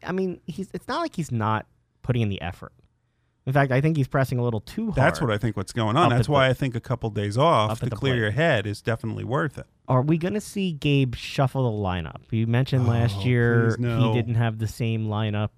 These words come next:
Speaker 1: back-to-back days. We saw yesterday
Speaker 2: Who do you
Speaker 1: he
Speaker 2: wanna
Speaker 1: moved,
Speaker 2: shuffle?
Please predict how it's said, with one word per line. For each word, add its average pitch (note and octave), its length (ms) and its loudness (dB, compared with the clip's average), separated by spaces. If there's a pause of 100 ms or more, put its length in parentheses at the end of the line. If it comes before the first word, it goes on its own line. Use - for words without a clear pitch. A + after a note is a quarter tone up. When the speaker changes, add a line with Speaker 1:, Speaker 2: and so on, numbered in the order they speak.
Speaker 1:
back-to-back G#2+ 640 -2
days. G#2 420 -2
We A#2 80 -4
saw A#2+ 280 -2
yesterday B2 640 0
Speaker 2:
Who C3 40 2
do C3 60 2
you C#3 80 4
Speaker 1:
he - 20 6
Speaker 2:
wanna C3 140 4
Speaker 1:
moved, A#2+ 100 0
Speaker 2:
shuffle? C#3+ 340 -2